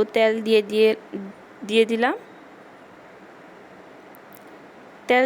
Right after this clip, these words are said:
দে-, দেওয়ার পর, গরম হওয়ার পর দিয়ে দিব পেঁয়াজ কুচি। তো বন্ধুরা, যারা যারা আমার চ্যানেলে সাবস্ক্রাইব করনি, অবশ্যই সাবস্ক্রাইব করে দিবে এবং লাইক দিবে, বেশি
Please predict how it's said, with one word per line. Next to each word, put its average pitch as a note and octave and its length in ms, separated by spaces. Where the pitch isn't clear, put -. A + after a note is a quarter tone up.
দে-, B3 240
দেওয়ার A3+ 340
পর, A#3+ 120
গরম A3+ 280
হওয়ার B3 240
পর A#3 140
দিয়ে A#3 200
দিব G#3+ 140
পেঁয়াজ A3+ 260
কুচি। G3+ 280
তো C#4 100
বন্ধুরা, C4+ 480
যারা A#3+ 240
যারা C4 260
আমার B3 240
চ্যানেলে A#3+ 360
সাবস্ক্রাইব B3 480
করনি, A#3 320
অবশ্যই A#3 440
সাবস্ক্রাইব A#3+ 420
করে B3 220
দিবে B3+ 180
এবং A#3+ 140
লাইক A3 180
দিবে, A#3+ 220
বেশি A3+ 160